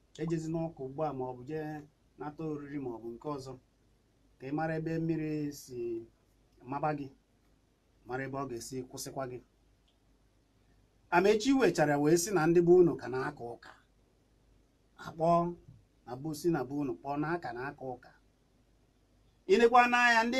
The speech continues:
rụtụrụ aka n'akwụkwọ Nsụka bụ were oke dị iche iche.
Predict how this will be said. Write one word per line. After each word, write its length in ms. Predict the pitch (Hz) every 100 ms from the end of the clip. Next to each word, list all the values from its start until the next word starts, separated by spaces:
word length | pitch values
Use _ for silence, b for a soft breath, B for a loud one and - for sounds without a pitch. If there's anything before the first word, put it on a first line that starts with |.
| 262
rụtụrụ 260 | 220 180
aka 260 | 190 208 220 214
n'akwụkwọ 420 | 220 214 214 170 202
Nsụka 380 | 196 180 185 175 170 170 _ _ _ 156
bụ 140 | 165 175 175 175 175
were 220 | 160 175
oke 280 | 180 180 175
dị 120 | 165 160
iche 200 | 151 143
iche. 260 | 147 -